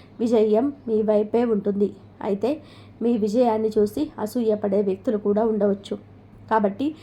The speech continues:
శత్రువులను గుర్తించండి, జాగ్రత్తగా ముందుకు సాగండి. శనిదేవుడు మీ కర్మల ఫలితాన్ని మీకు సమర్పిస్తాడు, కానీ అదే సమయంలో మీ సహనాన్ని, మీ వివేకాన్ని కూడా పరీక్షిస్తాడు. కాబట్టి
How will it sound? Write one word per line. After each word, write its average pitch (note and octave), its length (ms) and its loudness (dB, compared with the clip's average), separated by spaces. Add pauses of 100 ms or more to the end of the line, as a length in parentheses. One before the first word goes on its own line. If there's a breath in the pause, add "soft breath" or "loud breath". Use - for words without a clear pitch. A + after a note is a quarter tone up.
(280 loud breath)
శత్రువులను A3+ 560 0
గుర్తించండి, G#3+ 680 -2 (440 loud breath)
జాగ్రత్తగా A3 720 0
ముందుకు G#3+ 340 0
సాగండి. G3 480 -2 (560 loud breath)
శనిదేవుడు A3+ 640 2 (240)
మీ A3+ 140 0
కర్మల A3 440 -2
ఫలితాన్ని G#3+ 640 0 (100)
మీకు A3 260 -2
సమర్పిస్తాడు, G3+ 800 -2 (680 loud breath)
కానీ A3+ 280 0 (140)
అదే G#3 200 0
సమయంలో G#3+ 540 0 (380 loud breath)
మీ A3 120 -2
సహనాన్ని, A3 680 -2 (180)
మీ A#3 240 0
వివేకాన్ని G#3+ 680 0
కూడా G#3 200 0
పరీక్షిస్తాడు. G#3+ 760 -2 (560 loud breath)
కాబట్టి G#3+ 440 0